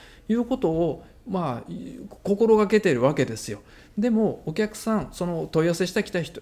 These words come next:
してきた人は、あの、嫌な思いをしてきたから、「訪問とか電話はしないでくれ」っていうふうに言ってくるわけね。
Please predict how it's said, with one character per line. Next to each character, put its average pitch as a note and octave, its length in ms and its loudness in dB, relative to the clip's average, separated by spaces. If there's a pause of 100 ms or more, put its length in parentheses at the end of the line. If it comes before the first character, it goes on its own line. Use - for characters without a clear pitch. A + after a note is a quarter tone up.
(100)
し - 140 -16
て F3 180 -4
き - 100 -14
た C#3 80 0
人 C3+ 220 0
は、 D3+ 260 0 (300)
あ A#2+ 140 -6
の、 A2+ 180 -8
嫌 A3+ 220 2
な A3+ 140 4
思 D#3+ 160 2
い C3+ 40 0
を A#2 60 -2
し - 60 -10
て C#3 100 -4
き - 80 -14
た A2+ 80 -8
か A2 100 -10
ら、 A#2 260 -2
「訪 A#3+ 260 4
問 D4+ 200 0
と - 100 0
か A2 320 -6 (120)
電 E3+ 260 0
話 A3 100 0
は G#3 140 -2
し - 180 2
な G4 120 6
い G4 60 6
で C4+ 80 6
く D3 100 -2
れ」 B2 100 2
っ G#2+ 40 -8
て - 120 -6
い - 20 -2
う A#2+ 40 -6
ふ - 20 -8
う A#2+ 40 -4
に A2+ 80 -4
言 B2+ 100 -2
っ - 20 -12
て D3+ 140 -4
く C3+ 120 -2
る A2 80 -6
わ A2 120 -4
け G2+ 80 -14
ね。 G#2+ 140 -12